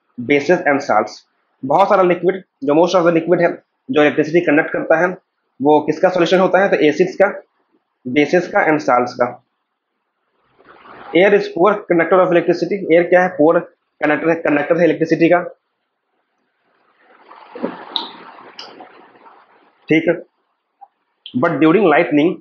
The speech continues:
an electric current passes through it। लेकिन लाइटनिंग टाइम में क्या होता है? अ, एयर से भी इलेक्ट्रिक करंट पास होने लगता है। Because poor conductors also allow electricity to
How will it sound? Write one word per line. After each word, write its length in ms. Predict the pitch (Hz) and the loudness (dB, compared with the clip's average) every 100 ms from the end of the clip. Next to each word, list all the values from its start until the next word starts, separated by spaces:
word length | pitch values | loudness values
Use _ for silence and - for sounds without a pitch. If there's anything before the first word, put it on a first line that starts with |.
| _ _ _ - | _ _ _ -4
an 60 | 160 | -2
electric 440 | 165 156 - 226 - | 0 0 -2 -10 -4
current 180 | 175 190 | -2 0
passes 300 | 151 127 165 | -2 0 -2
through 260 | - 139 123 | -2 -2 -2
it। 80 | - _ _ _ _ _ _ _ - | -4 _ _ _ _ _ _ _ -2
लेकिन 200 | 143 175 | 2 4
लाइटनिंग 480 | 151 147 160 226 190 | 4 2 -2 -6 -2
टाइम 200 | 170 170 | 0 0
में 120 | 160 | 2
क्या 100 | 160 | 2
होता 260 | 131 131 170 | 2 0 -2
है? 80 | 185 _ _ _ - | -4 _ _ _ -2
अ, 100 | 139 | 0
एयर 160 | 156 190 | 2 2
से 140 | - | 2
भी 140 | 160 160 | 2 2
इलेक्ट्रिक 300 | 160 160 170 | 2 0 0
करंट 180 | 175 170 | 0 0
पास 280 | 139 143 143 | 0 0 -2
होने 120 | 127 | -4
लगता 320 | 120 120 117 | -4 -4 -6
है। 60 | 113 _ _ _ _ _ _ _ _ _ _ _ _ - | -8 _ _ _ _ _ _ _ _ _ _ _ _ -2
Because 260 | 139 175 190 | 0 2 0
poor 220 | - 170 | 2 2
conductors 460 | 208 190 180 190 202 - - 147 | 2 0 0 0 -2 -4 -2 0
also 180 | 147 220 | 2 2
allow 260 | 160 160 | 2 2
electricity 460 | 160 151 156 160 | 2 0 -2 -2
to 40 | 160 | -2